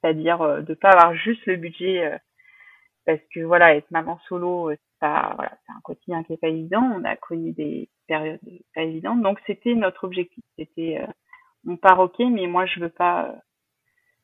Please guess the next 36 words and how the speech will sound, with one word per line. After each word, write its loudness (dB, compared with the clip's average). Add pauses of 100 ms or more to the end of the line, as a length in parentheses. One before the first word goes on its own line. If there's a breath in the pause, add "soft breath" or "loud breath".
(640)
je -10
veux -8
pas 6
non -4
plus -6
qu'on -4
se -16
restreigne -6
tous -16
les -2
jours, -4
vous -8
voyez. -6 (640)
Donc -20
on, -16 (220)
il -20
fallait -2
quelque -10
chose -6
de, -20 (420)
de -8
correct, -6 (420)
mais -10
je -8
voulais -10
pas, -2
euh, -12 (1300 soft breath)
absolument -4
pas -4
revenir -8
sans -8
rien. -4
Et -2
au -2
final, -2
euh, -4